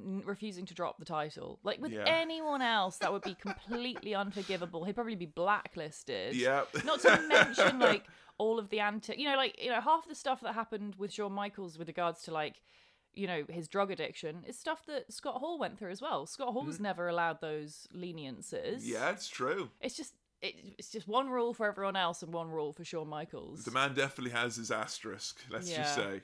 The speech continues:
Speaker 1: Next up from Will is also young. "I've been filling in the gaps on Shawn's first run over the years, and as much as a dick and a prima donna he seems to have been by all accounts, he really was an especially athletic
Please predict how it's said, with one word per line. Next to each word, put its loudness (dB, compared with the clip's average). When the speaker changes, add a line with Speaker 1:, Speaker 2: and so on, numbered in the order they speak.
Speaker 1:
Next -2
up 0
from 0
Will -4
is -10
also -2
young. -4
"I've 6
been 2
filling -2
in -10
the -8
gaps -2
on -4
Shawn's -4
first -2
run 0
over -4
the -10
years, -2
and -2
as -2
much 0
as -8
a -6
dick -6
and -4
a -8
prima -4
donna -2
he -8
seems -4
to -4
have -4
been 0
by 0
all -2
accounts, -2
he -6
really 0
was -2
an -8
especially -6
athletic -4